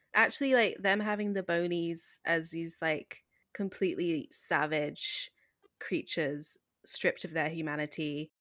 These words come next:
with no, like, chance of redemption. You're right, like, without that,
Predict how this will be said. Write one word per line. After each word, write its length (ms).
with 180
no, 260
like, 320
chance 340
of 140
redemption. 720
You're 120
right, 240
like, 320
without 440
that, 340